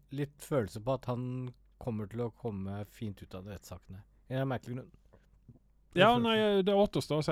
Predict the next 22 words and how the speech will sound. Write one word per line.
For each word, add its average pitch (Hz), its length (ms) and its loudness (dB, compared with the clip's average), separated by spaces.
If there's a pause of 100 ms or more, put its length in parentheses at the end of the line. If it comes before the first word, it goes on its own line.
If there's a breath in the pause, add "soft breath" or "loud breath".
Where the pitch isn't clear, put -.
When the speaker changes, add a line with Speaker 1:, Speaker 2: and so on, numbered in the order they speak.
(140)
Speaker 2:
Jeg 165 280 6
er 156 40 4
sånn, 143 220 0
jeg 151 180 0
vil 151 200 0
ikke 127 220 0 (420)
ta 123 260 4
hverken, 127 600 -2
si 123 200 0
hverken 127 220 2
Speaker 1:
Og 196 60 8
det, 226 80 4
Speaker 2:
bu 135 160 6
Speaker 1:
og 113 60 8
Speaker 2:
eller 175 120 8
Speaker 1:
gru-, 220 100 8
Speaker 2:
bæ. 156 140 8
Speaker 1:
og, 214 200 4
og 165 160 4
grunnen 147 340 4
til 160 120 -2
det 170 160 6